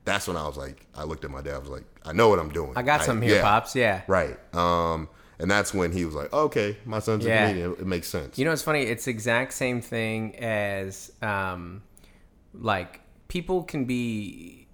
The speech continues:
Speaker 2: they can see clips, they can see you do anything. There's nothing that can get somebody more in your camp than them seeing you do well live.
Speaker 1: Right, right, right,
Speaker 2: Whether
Speaker 1: right.
Speaker 2: it's a fan, whether it's reps, whether it's anything, like,
Speaker 1: Right.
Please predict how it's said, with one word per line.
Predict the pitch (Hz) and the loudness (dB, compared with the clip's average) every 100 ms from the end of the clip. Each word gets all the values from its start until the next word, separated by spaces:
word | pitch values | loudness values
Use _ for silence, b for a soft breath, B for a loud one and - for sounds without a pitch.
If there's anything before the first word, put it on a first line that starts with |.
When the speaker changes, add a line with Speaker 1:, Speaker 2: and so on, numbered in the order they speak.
| _ | _
Speaker 2:
they | 127 | -4
can | 127 113 | 0 -4
see | - 160 151 139 | -2 0 0 -2
clips, | - 139 - | -2 -2 0
they | 120 | -2
can | 110 | -2
see | - 135 | -2 0
you | 127 | 0
do | 123 117 | 0 0
anything. | 113 110 117 107 | 0 0 -2 -2
There's | 104 98 | -4 -4
nothing | 110 117 123 127 147 143 143 143 B B B B - | -2 0 2 0 -2 -4 -4 -8 B B B B -6
that | 117 | -4
can | 120 113 | -2 -2
get | 113 - | -4 -2
somebody | 117 107 | -2 -2
more | 107 107 113 123 | 0 0 2 2
in | |
your | 127 123 | 0 -4
camp | - 110 101 95 | -2 0 0 -4
than | 104 104 | -6 -4
them | 101 98 | -4 -6
seeing | - 101 98 | -6 -6 -6
you | 101 | -8
do | 101 104 101 | -6 -4 -4
well | 98 98 98 95 92 | -4 -2 0 -2 -4
live. | 92 87 80 71 65 - - - | -4 -4 -2 -4 -8 -12 -20 -14
Speaker 1:
Right, | 71 69 | -10 -8
right, | 50 | -8
right, | 64 67 | -8 -4
Speaker 2:
Whether | 110 | -2
Speaker 1:
right. | 107 | -2
Speaker 2:
it's | - | -4
a | |
fan, | - 131 131 135 131 | -4 0 2 2 0
whether | 110 104 | -2 -2
it's | 95 - | -6 -8
reps, | 92 95 117 - - - | -2 0 0 -2 -10 -4
whether | 104 98 | -2 -2
it's | 92 - | -4 -4
anything, | 117 120 117 131 123 | -2 -2 -2 -2 0
like, | 107 | 0
Speaker 1:
Right. | 87 73 | 0 -2